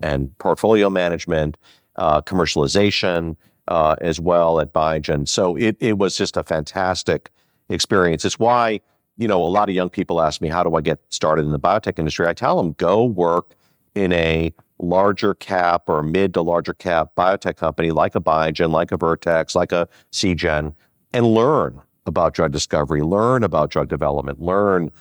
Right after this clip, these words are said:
about drug commercialization before you think you can really do it on your own."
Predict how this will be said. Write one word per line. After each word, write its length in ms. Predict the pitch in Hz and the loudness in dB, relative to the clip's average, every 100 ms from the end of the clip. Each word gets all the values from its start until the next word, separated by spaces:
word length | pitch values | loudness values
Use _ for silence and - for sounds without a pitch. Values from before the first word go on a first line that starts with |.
| _ - | _ -10
about 340 | - 85 78 | -2 0 0
drug 200 | - 85 | 2 -2
commercialization 840 | - 82 76 80 71 78 78 - 78 | 0 -2 -2 -4 -4 -2 -2 -2 -2
before 320 | 73 - 120 | -4 0 2
you 140 | 113 87 | 4 2
think 320 | - 107 - | 0 0 -2
you 60 | |
can 160 | 82 80 | -4 -2
really 360 | 80 98 98 87 | 0 2 2 2
do 220 | 98 92 | 2 2
it 60 | |
on 140 | 80 76 | 0 -2
your 200 | 73 92 | -2 0
own." 320 | 85 76 73 | 0 -4 -8